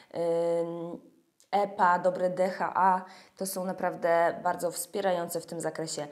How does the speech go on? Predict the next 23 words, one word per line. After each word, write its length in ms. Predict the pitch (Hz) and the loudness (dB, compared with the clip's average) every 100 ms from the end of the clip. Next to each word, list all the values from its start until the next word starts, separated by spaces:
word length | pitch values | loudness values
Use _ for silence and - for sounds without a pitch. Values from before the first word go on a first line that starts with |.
| - - | -14 -14
suplementy. 800 | - 220 196 170 147 - - - - _ | -8 -6 -2 -2 -2 -6 -10 -12 -14 _
Kolejne 340 | - 269 277 277 | 0 2 2 0
pytanie. 400 | 240 185 - - - | 0 0 0 -4 -4
Wiadomo, 300 | 226 269 285 | -2 0 0
że 100 | 262 | 0
paski 360 | 220 220 214 | 0 -2 -4
keto 260 | 196 185 190 | -6 -4 -6
są 220 | 190 185 | -8 -6
drogie, 400 | 180 180 180 - - - | -2 -4 -4 -10 -12 -8
do 120 | 202 | -6
glukozy 440 | 233 214 208 185 185 | -2 -2 0 -2 -2
znacznie 400 | 196 156 - 175 | -6 -6 -8 -8
tańsze. 360 | 180 156 - | -6 -6 -6
Jaki 240 | 190 202 254 | -4 -4 -6
poziom 300 | 208 208 190 | -6 -6 -4
glukozy 400 | 185 190 185 180 | -2 -2 -2 -2
na 160 | 156 | -6
czczo, 300 | - - 180 | -8 -4 -2
godzinę 340 | 185 180 208 196 | -2 -4 -4 -6
po 80 | |
posiłku 440 | 185 180 190 185 185 | -8 -8 -8 -8 -8
i 60 | |
dwie, 380 | 160 156 160 165 | -10 -6 -4 -4